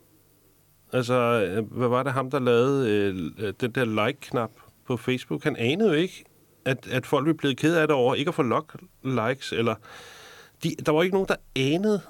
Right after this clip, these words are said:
hvad Facebook ville blive til. Der var i-, i-, ingen, der kunne regne det ud. Og, og det samme med Google. Altså, altså, Google startede med en søgemaskine. De vidste jo ikke engang, at det ikke var en søgemaskine, de havde lavet. Før flere år efter, hvor de opdagede, at, at, at de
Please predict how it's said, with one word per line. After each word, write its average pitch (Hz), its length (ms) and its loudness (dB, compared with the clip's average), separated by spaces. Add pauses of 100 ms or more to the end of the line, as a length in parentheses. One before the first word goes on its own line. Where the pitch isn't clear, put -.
(420)
hvad 135 200 0
Facebook 151 460 -4
ville 139 140 0
blive 160 280 -4
til. 165 160 -8
Der - 60 -2
var 151 140 0
i-, - 240 -10
i-, - 140 -8
ingen, 196 340 0
der 170 60 0
kunne 135 200 -6
regne 110 160 -2
det 110 60 -4
ud. 110 140 -4 (520)
Og, 120 240 0
og 117 120 -2
det 127 120 -2
samme 139 260 0
med 135 140 -2
Google. 156 400 0
Altså, 113 200 0
altså, 101 260 -2
Google 151 340 0
startede 135 400 0
med 120 80 2
en 107 40 -2
søgemaskine. 135 560 0
De 131 120 0
vidste 151 240 0
jo 180 60 2
ikke 143 140 0
engang, 143 360 0
at 120 160 -2
det 127 80 2
ikke 143 160 0
var 156 60 0
en 135 100 0
søgemaskine, 135 500 -2
de 104 60 -4
havde 92 160 -2
lavet. 120 300 -2 (640)
Før 139 240 -2
flere 147 200 0
år 190 240 0
efter, 151 300 -2 (340)
hvor 120 100 -2
de 117 100 -2
opdagede, 113 440 0
at, 110 80 0 (140)
at, 104 140 -4 (200)
at 104 220 -6
de 120 120 -2